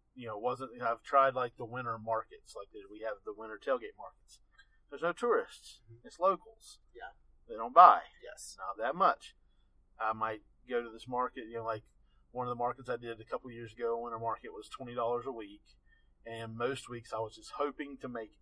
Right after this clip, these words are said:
Speaker 1: a sale to cover that twenty. But then when I do that, I'm, I still have the cost of that product.
Speaker 2: Mm-hmm.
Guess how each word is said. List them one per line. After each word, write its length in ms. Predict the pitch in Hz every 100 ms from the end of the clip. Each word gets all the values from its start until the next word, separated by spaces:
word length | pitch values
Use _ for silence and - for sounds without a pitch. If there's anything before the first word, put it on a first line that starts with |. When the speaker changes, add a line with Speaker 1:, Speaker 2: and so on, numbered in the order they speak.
| 120
Speaker 1:
a 160 | 151
sale 540 | 156 143 123 117 117 - _ _ -
to 80 | -
cover 260 | 147 131 127
that 160 | 120
twenty. 480 | - 131 110 104 104 - - -
But 180 | - 127
then 120 | 147
when 120 | 143 139
I 80 | 131
do 240 | 131 247
that, 240 | 165 131 139
I'm, 260 | 135 135 135 127
I 60 |
still 240 | - 185 170
have 160 | 131
the 80 | -
cost 360 | - 147 139 -
of 60 |
that 200 | 135 -
product. 480 | - 160 175 - - - -
Speaker 2:
Mm-hmm. 140 | 131